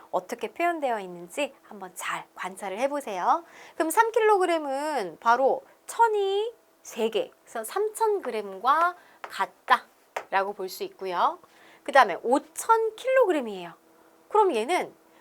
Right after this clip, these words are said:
우리 일 톤은 뭐랑 똑같아요? 천 킬로그램하고 똑같으니까 오천 킬로그램은 오 톤하고 같은 무게다라고 볼 수 있죠. 삼 번, 이 킬로그램 사백 그램은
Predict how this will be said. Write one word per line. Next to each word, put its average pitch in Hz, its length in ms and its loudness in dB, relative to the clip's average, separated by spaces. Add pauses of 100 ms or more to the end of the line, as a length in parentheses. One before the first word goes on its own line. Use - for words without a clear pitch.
(120)
우리 247 500 -2 (380)
일 415 260 6
톤은 381 380 2
뭐랑 220 240 0
똑같아요? 190 540 -8 (320)
천 466 240 6 (380)
킬로그램하고 269 840 2
똑같으니까 220 960 2 (840)
오천 254 420 -2
킬로그램은 233 720 -6 (220)
오 247 140 0
톤하고 269 880 -2 (200)
같은 - 340 -10
무게다라고 190 480 -4
볼 190 120 -12
수 175 120 -10
있죠. - 260 -14 (800)
삼 330 220 0
번, 247 360 4 (680)
이 294 360 -2
킬로그램 349 560 2
사백 233 400 -6
그램은 190 1000 -2